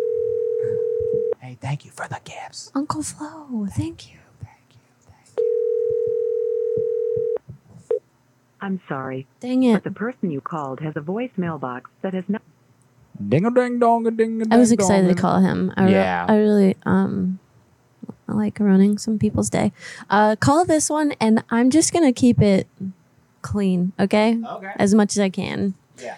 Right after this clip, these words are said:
Speaker 2: So this person sent um, an email saying that they wanted us to call someone's jealous wife and tell her that her husband has set a, up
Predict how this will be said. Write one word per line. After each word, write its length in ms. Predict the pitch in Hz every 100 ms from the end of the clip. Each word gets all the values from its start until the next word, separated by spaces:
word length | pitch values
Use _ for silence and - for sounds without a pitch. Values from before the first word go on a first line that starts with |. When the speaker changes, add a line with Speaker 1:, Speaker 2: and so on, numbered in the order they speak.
| - -
Speaker 2:
So 180 | 262 247
this 200 | 302 -
person 540 | 285 262 269 240 233
sent 580 | - 214 202 202 - - _ _ _ _ _ _ _ _ _ -
um, 320 | 208 196 196
an 100 | 196 -
email 280 | 220 226 214
saying 680 | - 220 202 196 196 196 -
that 220 | 202 196 -
they 300 | 202 202 196
wanted 640 | 190 196 208 214 208 202 220 - - _ -
us 340 | 208 208 - -
to 180 | 220
call 680 | 208 - 208 196 196 202 190 - _ -
someone's 680 | - 208 208 202 202 190 -
jealous 540 | - 208 226 240 -
wife 600 | 202 190 180 190 - - _ _ _ _ _
and 260 | 226 214 202
tell 320 | 214 233 233
her 400 | 220 196 190 190 -
that 460 | 196 190 101 - -
her 180 | 202
husband 680 | 190 226 233 - 202 196 208
has 200 | 202 196
set 220 | - 202 -
a, 260 | 202 196 -
up 260 | 202 196